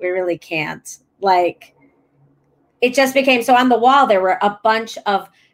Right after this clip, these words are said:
funny titles with no clips, right? So we would, we would accumulate, like, hundreds, and then we'd get someone in, like, you know, Michael B. Jordan, and then we'd be like, "Ooh, great,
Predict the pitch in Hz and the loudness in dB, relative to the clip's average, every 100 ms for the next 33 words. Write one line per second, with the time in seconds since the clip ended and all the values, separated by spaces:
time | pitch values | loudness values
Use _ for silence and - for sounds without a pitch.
0 | _ _ 254 262 277 277 262 - 220 202 | _ _ -2 0 0 -4 -6 -2 -2 0
1 | 185 170 190 185 185 175 - 156 - - | 0 -2 -8 -6 -6 -6 -8 -12 -12 -18
2 | - 175 180 202 208 _ - - 240 208 | -12 -4 -2 -2 -6 _ -20 -2 2 2
3 | 190 190 _ _ _ - 233 226 214 - | 2 -4 _ _ _ -4 0 0 -2 -4
4 | 220 214 202 - 262 254 226 196 190 - | -6 -4 -6 -4 -2 2 2 0 -6 -6
5 | 233 214 214 165 147 170 - _ _ - | -6 -4 -4 -6 -6 -8 -14 _ _ -4
6 | 220 214 208 202 - 196 190 - 226 202 | -2 0 2 0 0 0 0 -2 -2 -2
7 | 190 180 175 180 170 170 165 160 - _ | -2 -2 -2 -2 -2 0 -2 -4 -12 _
8 | _ 190 185 180 180 175 185 196 196 233 | _ -6 -2 0 0 -2 -2 -2 0 4
9 | 220 202 170 160 165 165 165 175 170 165 | 4 4 0 -2 -4 -4 -4 -2 -2 -2
10 | - 294 - 285 294 214 - | -2 -2 0 2 2 0 -4